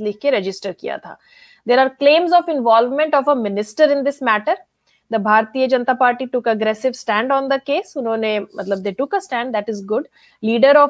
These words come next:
opposition Devendra Fadnavis and city-based B J P leaders have demanded a detailed investigation into the matter। ये तब की ही बात है।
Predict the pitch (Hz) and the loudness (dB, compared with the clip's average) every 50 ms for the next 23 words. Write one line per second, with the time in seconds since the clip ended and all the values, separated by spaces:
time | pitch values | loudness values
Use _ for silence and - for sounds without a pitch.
0 | - 247 214 226 247 254 247 277 254 - 302 269 226 214 202 233 254 285 311 302 | 4 2 2 2 0 -2 -2 -2 -4 -4 -4 -4 -4 -4 -4 -2 -2 -2 -2 -2
1 | - 247 220 208 208 214 220 220 277 320 320 - 302 247 226 - 226 208 - 240 | -4 -6 -4 -2 -2 -2 -2 0 -2 -2 -2 -6 -10 -10 -8 -6 -6 -6 -6 -6
2 | 254 214 233 240 247 240 214 208 214 226 214 214 247 240 - 247 226 214 208 214 | -2 2 2 2 2 2 0 -4 -6 -6 -4 -2 -4 -4 -2 -4 -4 -2 -2 0
3 | 214 202 240 254 247 233 233 214 196 185 202 190 196 185 190 196 208 220 220 208 | 0 2 2 2 0 -2 -4 -4 -4 -4 -4 -4 -2 -4 -4 -4 -4 -4 -4 -6
4 | 190 180 214 214 214 262 262 254 254 240 - - 208 202 196 208 208 - - 220 | -6 -6 -8 -4 0 2 2 2 2 0 -4 -6 -6 -4 -4 -4 -6 -6 -6 -8
5 | 202 190 202 202 - - 269 233 202 190 214 240 247 320 302 269 190 - - - | -4 -2 -2 -4 -4 -4 -6 -6 -6 -4 -2 -2 0 0 0 -2 -6 -10 -12 -14
6 | - - 175 220 226 - 220 196 190 _ - 226 226 233 208 185 - - - _ | -16 -12 -8 -8 -6 -4 -4 -4 -4 _ -10 -8 -8 -6 -6 -6 -8 -10 -12 _
7 | 165 | _